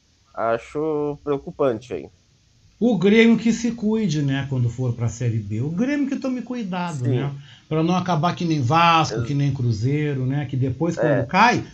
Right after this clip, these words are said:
Speaker 2: pra subir, meu filho, só com reza e olha lá.
Speaker 1: Isso.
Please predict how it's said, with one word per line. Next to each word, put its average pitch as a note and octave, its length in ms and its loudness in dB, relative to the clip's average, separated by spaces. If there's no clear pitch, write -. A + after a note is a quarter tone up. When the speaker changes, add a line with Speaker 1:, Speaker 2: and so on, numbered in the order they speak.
Speaker 2:
pra A3+ 220 4
subir, G#3 480 0
meu F3+ 140 0
filho, C#3+ 260 -4
só A#3+ 260 -4
com G#3+ 220 -4
reza F#3+ 500 -2
e F3+ 60 0
olha F#3 180 -4
lá. E3 220 -6
Speaker 1:
Isso. A2+ 520 -6